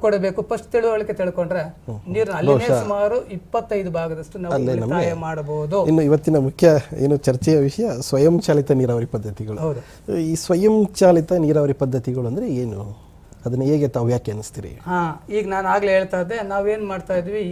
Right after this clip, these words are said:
Speaker 1: ಈಗಿರುವ ಹಾಲಿ ಪದ್ಧತಿಗಳ ಪ್ರಕಾರ ರೈತರು ಕೆಂಪು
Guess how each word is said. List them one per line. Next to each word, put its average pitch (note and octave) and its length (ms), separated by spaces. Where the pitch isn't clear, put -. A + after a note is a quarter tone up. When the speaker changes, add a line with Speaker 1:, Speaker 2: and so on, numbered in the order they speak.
Speaker 1:
ಈಗಿರುವ G#3+ 420
ಹಾಲಿ F3+ 320
ಪದ್ಧತಿಗಳ E3 500
ಪ್ರಕಾರ E3 320
ರೈತರು G3 380
ಕೆಂಪು F#3+ 260